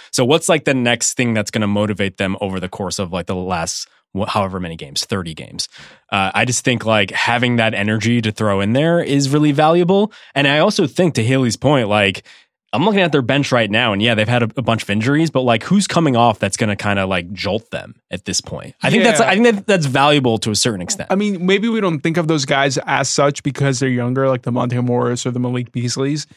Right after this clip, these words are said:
Speaker 2: And I think that their guard rotation is so packed with players who have out, you know, gained their expectations that you, you, from, like, a lo-, logistical standpoint, you look at it and you're like, "Where's Isaiah gonna fit?"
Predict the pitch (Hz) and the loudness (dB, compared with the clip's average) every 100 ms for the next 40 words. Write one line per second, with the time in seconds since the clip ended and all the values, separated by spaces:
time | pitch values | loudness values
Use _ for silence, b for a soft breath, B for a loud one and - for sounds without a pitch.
0 | b b 139 143 160 151 135 127 _ _ | b b 0 0 0 0 0 0 _ _
1 | _ _ _ - 98 160 139 139 139 147 | _ _ _ -4 0 2 4 2 4 0
2 | 143 139 127 117 - - 135 127 123 - | -2 -4 -4 -4 -4 0 2 2 0 0
3 | 120 135 - 127 135 131 131 131 123 117 | 0 0 -6 -6 -2 -2 -2 -4 -4 -10
4 | _ _ _ _ _ 131 139 135 - _ | _ _ _ _ _ 0 2 2 -2 _
5 | _ _ _ _ 214 131 127 123 139 135 | _ _ _ _ -6 -2 -2 -2 -2 0
6 | 123 123 - 120 123 123 151 156 139 123 | 0 0 -6 -2 -2 0 -2 0 0 0
7 | - _ 151 151 160 151 147 - 151 170 | -6 _ -2 0 -2 -4 -10 -10 -4 0
8 | 160 151 135 135 - 120 135 135 - 147 | 2 2 2 -2 -4 -2 0 0 -4 -4
9 | 151 151 170 - 135 - 127 127 127 131 | -2 -2 -4 -2 -2 0 0 0 -2 0
10 | 143 143 127 123 127 127 123 - - _ | 0 2 2 0 0 0 -2 -4 -16 _
11 | - 147 143 131 127 131 131 127 127 135 | -2 0 2 2 0 -2 -2 -4 -2 0
12 | 135 170 | 2 0